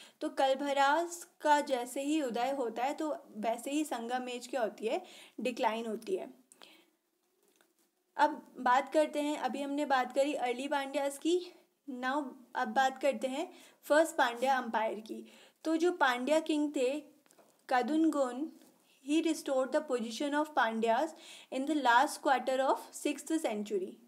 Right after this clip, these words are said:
ठीक है, by overthrowing the kalbharas को, kalbharas को इन्होंने defeat कर दिया था। The dynasty founded by him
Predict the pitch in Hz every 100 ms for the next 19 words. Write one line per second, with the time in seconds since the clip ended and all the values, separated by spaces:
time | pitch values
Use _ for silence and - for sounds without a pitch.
0 | - 269 311 349 - - - - 247 277
1 | - 254 254 302 311 320 302 311 302 320
2 | 349 247 220 190 220 220 - 247 - 254
3 | 254 247 247 269 269 277 294 277 240 240
4 | 226 233 226 214 233 214 247 247 302 349
5 | - - - - - 269 269 269 277 285
6 | - 339 349 339 262 262 262 330 247 262
7 | 262 285 294 247